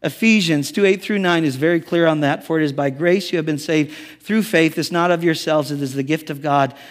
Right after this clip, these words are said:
not of works, lest any man should boast." And what these, what they seem to be well-intentioned people will say is, "I receive Jesus, I believe in Jesus, I believe Jesus died on the cross for my sins and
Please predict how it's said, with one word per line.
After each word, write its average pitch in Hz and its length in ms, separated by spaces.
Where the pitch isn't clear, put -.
not 175 200
of 160 100
works, 160 400
lest 139 180
any 151 160
man 139 220
should 127 240
boast." - 680
And 160 100
what 240 200
these, 202 640
what - 360
they 165 140
seem 226 400
to 175 120
be 160 140
well-intentioned 170 760
people 160 320
will 135 160
say 160 320
is, 131 180
"I 190 200
receive 170 420
Jesus, 170 440
I 151 140
believe 156 380
in 160 120
Jesus, 170 440
I 147 80
believe 151 300
Jesus 165 340
died 170 260
on 175 80
the 160 80
cross 170 340
for 156 140
my 143 160
sins 170 320
and 131 100